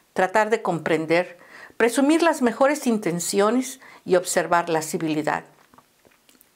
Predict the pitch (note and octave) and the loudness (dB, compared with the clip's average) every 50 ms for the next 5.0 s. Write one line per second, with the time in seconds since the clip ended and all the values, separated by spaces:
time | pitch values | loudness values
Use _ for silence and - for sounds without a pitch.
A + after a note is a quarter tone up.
0 | _ _ _ _ _ _ _ - G#3+ A#3+ C#4+ C#4+ D#4 E4+ D#4 - C#4 B3 A3 - | _ _ _ _ _ _ _ -4 -2 0 2 2 2 2 0 0 0 0 0 2
1 | F#3 F3 F3+ G3+ G3 - A#3 G#3+ - - F3+ D#3+ F#3 G3 G3 G#3 A3 A3 - A#3+ | 2 4 2 2 2 0 -2 -2 -2 -2 -2 0 2 2 2 2 0 0 0 0
2 | B3 B3 - - - - - - - - - - - - _ - F#3+ E3+ - E3+ | 0 -2 -4 -12 -18 -18 -18 -20 -18 -20 -20 -20 -20 -8 _ -2 -2 -2 -2 -2
3 | E3 - - - - G3+ G3+ G3+ G3+ - - - G3+ F#3+ F3+ D#3+ D3+ D#3 D#3 D3+ | -4 -4 -4 -2 0 0 0 0 0 -4 -2 -2 -2 0 0 0 0 2 2 0
4 | D3+ D3+ D3+ D#3 D#3 D3+ D#3 - - - E3 D3 D3+ D3 D3 - - - - | 2 2 2 2 0 0 -2 -8 -6 -4 -2 -2 -2 -4 -8 -10 -12 -12 -14